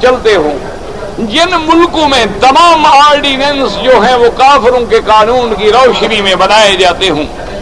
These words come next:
جن ملکوں میں وکیل سے لے کر فیصلہ کرنے والوں کے ظاہر و باہر جو ہے وہ کفار کے مشابہ ہو، اسے آپ کیسے اسلامی کہہ سکتے ہیں؟ ہمیں تو آج تک یہ بات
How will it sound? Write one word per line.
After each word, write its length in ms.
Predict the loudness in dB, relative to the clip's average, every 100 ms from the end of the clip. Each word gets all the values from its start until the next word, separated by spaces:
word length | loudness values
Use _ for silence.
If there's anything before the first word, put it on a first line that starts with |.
| -12 -12 -12 -8 -4 0
جن 180 | 0 -2 0
ملکوں 400 | 2 2 0 0
میں 140 | 0 2
وکیل 580 | 0 0 -4 -2 -2
سے 180 | 0 2
لے 180 | 4 2 2
کر 140 | 0 0
فیصلہ 460 | 0 2 0 2 2 2
کرنے 280 | 0 0 0
والوں 320 | 2 2 0 0
کے 80 | 0 2
ظاہر 340 | 2 4 2
و 80 | 2 2
باہر 340 | 2 4 2 0
جو 160 | 2 2
ہے 100 | 2
وہ 60 | 0 -2
کفار 480 | -2 2 2 2 2
کے 100 | -2
مشابہ 500 | -2 -2 0 2 2 0
ہو، 60 | -2 -6 -14 -14 -14 -6 -4
اسے 200 | -2 0
آپ 240 | 4 4 2 2
کیسے 300 | 2 2 0 -2
اسلامی 480 | -2 0 0 0 -2
کہہ 200 | 0 0
سکتے 340 | -2 -4 -2 0
ہیں؟ 140 | 0
ہمیں 240 | 0 0 0
تو 100 | 0 2
آج 220 | 2 0 -4
تک 200 | -4 -2
یہ 100 | 0
بات 180 | 2